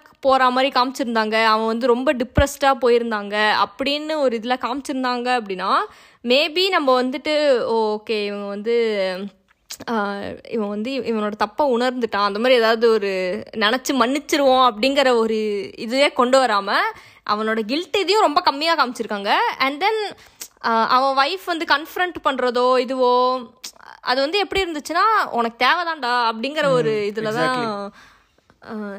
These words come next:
Speaker 1: இருந்துச்சு. So அது வந்து ரொம்ப அழகான கேரக்டரா இருக்குன்னு நான் நினைப்பேன்.
Speaker 2: ஆமா, சீரியஸாவே.
Speaker 1: So
Speaker 2: ஆ, அது வந்து, ஆ, ஏன்னா வந்து நிறைய பேரு எ-, எனக்கு,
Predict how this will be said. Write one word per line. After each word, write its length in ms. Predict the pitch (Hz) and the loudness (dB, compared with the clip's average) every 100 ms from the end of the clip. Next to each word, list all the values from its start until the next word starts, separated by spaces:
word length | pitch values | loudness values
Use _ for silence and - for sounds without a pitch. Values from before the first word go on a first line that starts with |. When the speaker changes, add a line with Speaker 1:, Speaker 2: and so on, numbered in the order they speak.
| - | -8
Speaker 1:
இருந்துச்சு. 440 | 208 214 202 - | -8 -6 -8 -10
So 240 | 214 233 | -6 -2
அது 260 | 226 220 247 | 0 0 0
வந்து 280 | 285 330 330 | -2 -2 -4
ரொம்ப 520 | 220 240 302 285 247 | -4 -4 -2 -2 -2
அழகான 560 | - 214 277 294 311 311 | -2 0 0 0 -4 0
கேரக்டரா 500 | 247 262 262 226 214 | 0 0 -6 -6 -6
இருக்குன்னு 400 | 214 220 214 208 | -6 -8 -8 -10
நான் 60 | |
நினைப்பேன். 320 | 190 190 180 180 | -14 -16 -12 -12
Speaker 2:
ஆமா, 200 | 240 - 151 | -12 -14 -14
சீரியஸாவே. 500 | 143 139 143 135 135 _ | -12 -12 -12 -14 -14 _
Speaker 1:
So 220 | _ - 147 | _ -8 -4
Speaker 2:
ஆ, 300 | 139 139 139 139 - | -4 -4 -6 -8 -10
அது 260 | 147 147 | -10 -6
வந்து, 640 | 156 156 175 196 185 160 - - _ _ _ _ - | -6 -4 -2 0 0 -4 -10 -16 _ _ _ _ -6
ஆ, 20 | 143 143 139 - | -2 0 -2 -2
ஏன்னா 360 | 160 208 226 | -2 2 2
வந்து 300 | 190 180 208 | 0 -2 -2
நிறைய 320 | 185 170 190 | 0 2 2
பேரு 420 | 190 214 214 - - | 0 2 2 0 -6
எ-, 240 | 160 156 - | -6 -4 -4
எனக்கு, 840 | 160 165 - - 160 156 151 147 | -4 -4 -8 -6 -2 0 -2 -4